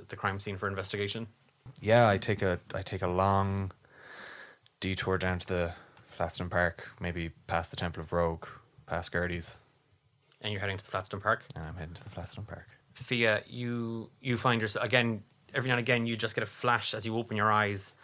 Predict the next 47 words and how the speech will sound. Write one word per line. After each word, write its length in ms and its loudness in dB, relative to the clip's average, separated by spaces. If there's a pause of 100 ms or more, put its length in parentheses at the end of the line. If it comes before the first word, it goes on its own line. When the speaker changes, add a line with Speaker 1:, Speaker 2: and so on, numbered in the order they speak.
(320)
Speaker 1:
and 100 -4
you 60 -2
just 120 -4
see 100 -6
Quillo 500 2
and 140 -4
he's 160 -4
still 220 0
talking. 340 2
There's 160 -2
someone 240 2
following 300 2
him 80 -4
up 100 -8
the 80 -8
stairs 500 -4 (600)
and 300 0
you're 120 0
carried 280 2
in 80 -2
and 80 -6
you 60 -8
can 140 -8 (500)
feel 400 -2
the 80 -4
warmth 380 0
of 100 -10
home 380 -2
and 100 -6
the 40 -8
smells. 800 0 (480)
And 380 0
as 260 2
he 160 -4
lays 340 0
you 120 -2
into 600 -4
your 200 -2
bed 360 2
and 100 -8
he 40 -8
pulls 220 -2
the 60 -8
blanket 280 -2
over 220 0
you, 240 -4 (960)
Gartok 640 6